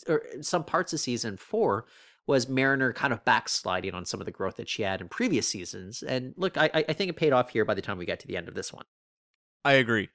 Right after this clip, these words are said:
Speaker 2: Like, I was at times thinking, like, "Boy, we just haven't done a lot with Boimler in this season or the previous season." It felt like that character,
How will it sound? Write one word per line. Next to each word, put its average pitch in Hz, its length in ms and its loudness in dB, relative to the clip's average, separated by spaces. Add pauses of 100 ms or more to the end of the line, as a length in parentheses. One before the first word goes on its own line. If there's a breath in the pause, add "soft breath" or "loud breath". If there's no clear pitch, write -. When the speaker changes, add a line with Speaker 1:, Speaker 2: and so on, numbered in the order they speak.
Speaker 2:
Like, 107 460 4 (520)
I 127 160 6
was 147 540 6 (120)
at 117 120 0
times 120 520 -2
thinking, 113 320 -4
like, 101 220 -2 (140)
"Boy, 165 160 -6
we 120 200 -6
just - 180 -8
haven't 247 280 -4
done 127 180 2
a 117 80 2
lot 107 200 2
with 110 200 -4
Boimler 120 560 -4 (180)
in 101 480 -2 (100)
this 135 220 -6
season 175 340 -6
or 127 200 2
the 123 60 -4
previous 110 420 -4
season." 90 380 -10 (600 soft breath)
It 110 120 -10
felt 123 260 2
like 110 200 0
that 113 140 0
character, 113 480 2